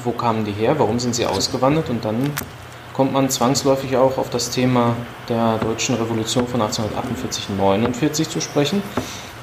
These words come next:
Und das hat mich dann immer mehr interessiert und dann habe ich immer mehr Bücher darüber gelesen und irgendwann dachte ich, „Mensch, das, das gibt's ja so noch gar nicht in der Darstellung. Das ist ein interessantes Feld, das könnte man doch auch mal darstellen.“ Und dann habe ich angefangen zu recherchieren. Dann hatte ich in Hagen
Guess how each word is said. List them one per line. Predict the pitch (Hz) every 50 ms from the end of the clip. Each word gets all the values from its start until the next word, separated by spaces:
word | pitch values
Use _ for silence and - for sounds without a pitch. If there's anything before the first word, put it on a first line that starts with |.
| - - - - - - - - - - - - -
Und | 190 190 156
das | 139 -
hat | 139 131
mich | 135 120 123
dann | 135 120
immer | 120 120 113
mehr | 110 107 107 104 107
interessiert | 117 120 - 147 - - 180 214 208
und | 196 160 135
dann | 120 117
habe | 120 110 107
ich | 104
immer | 110 110 110
mehr | 104 104 101
Bücher | 98 101 98 90 123 120
darüber | 123 123 131 143 147 143
gelesen | 147 147 160 170 170 175
und | 139 123 117
irgendwann | 113 120 120 123 127
dachte | 127 131 120 - 147
ich, | 139 -
„Mensch, | 131 127 120 -
das, | - 123 - - - - - - - - -
das | - 117 - -
gibt's | - - - -
ja | 139 120
so | 123 120
noch | 117 110 -
gar | - 117 110
nicht | 113 110 -
in | 113
der | 107 104
Darstellung. | 107 101 101 - - - 139 143 170 208 233 226 - - 160
Das | 139 120 -
ist | - - -
ein | 123 120 117
interessantes | 113 117 - - 113 - 120 110 107 - -
Feld, | - - 104 104 -
das | - -
könnte | - 120 - -
man | - 160
doch | 165 165
auch | - 180 170 -
mal | 139 113
darstellen.“ | 101 104 95 98 98 - - - 101 95 92 - - - - - - - - - - - - -
Und | 131
dann | 123 117 117
habe | 110 110
ich | 104 - 107
angefangen | 117 120 117 - 120 113 107 104 -
zu | - 113
recherchieren. | - 110 104 - 104 - - - - 123 135 165 202 220 240 - - - - - - - - -
Dann | 117 113 113
hatte | 117 113 113
ich | 110 - -
in | 117 104 107 110 113
Hagen | 117 120 123 120 123